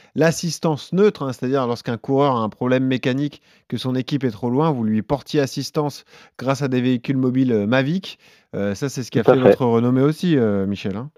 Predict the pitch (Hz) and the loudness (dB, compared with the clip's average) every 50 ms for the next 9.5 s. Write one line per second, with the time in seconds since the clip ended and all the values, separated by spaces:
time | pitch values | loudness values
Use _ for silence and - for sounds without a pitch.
0 | _ _ _ _ _ _ _ _ _ _ - - 131 117 - 185 180 - 240 226 | _ _ _ _ _ _ _ _ _ _ 4 4 4 6 6 4 6 8 8 10
1 | 180 139 127 123 120 117 117 117 113 110 110 110 110 110 107 107 110 117 117 - | 10 10 10 10 10 8 6 6 6 4 4 2 0 0 -2 -2 0 0 0 0
2 | 113 113 110 117 120 117 123 120 127 131 123 - - 135 127 131 156 160 143 - | 0 -2 0 0 2 2 2 4 4 2 2 2 0 0 2 2 0 0 0 -4
3 | - - 139 127 127 123 123 120 110 - - 131 120 120 117 117 113 110 104 101 | -6 -4 -2 -2 -2 -2 -2 -4 -4 -4 0 0 4 6 6 6 6 6 6 4
4 | 104 104 104 101 98 95 95 95 92 90 110 110 104 104 - - 110 113 113 143 | 4 4 6 4 4 2 2 0 2 4 4 4 2 2 0 -2 -2 -2 0 -2
5 | 135 123 - 139 127 135 147 147 - - 117 107 104 104 101 101 104 107 104 101 | -2 2 6 6 6 6 6 2 0 0 2 4 6 6 6 6 4 4 4 6
6 | 104 101 104 110 110 - - 202 196 - - _ _ - - - _ _ _ - | 4 4 4 2 0 2 2 2 2 0 -6 _ _ -20 -20 -20 _ _ _ 0
7 | 110 98 - - - - 117 113 113 110 110 107 110 131 120 113 - - 123 120 | 0 0 0 2 6 8 8 10 10 10 10 8 8 4 2 2 2 0 2 4
8 | 131 143 156 160 - - - 131 135 127 - 123 117 117 117 107 110 - 135 139 | 6 6 6 4 2 2 0 0 2 4 6 6 6 6 4 2 6 8 8 8
9 | 139 139 139 127 117 107 110 107 107 98 | 8 8 4 2 2 2 2 2 2 0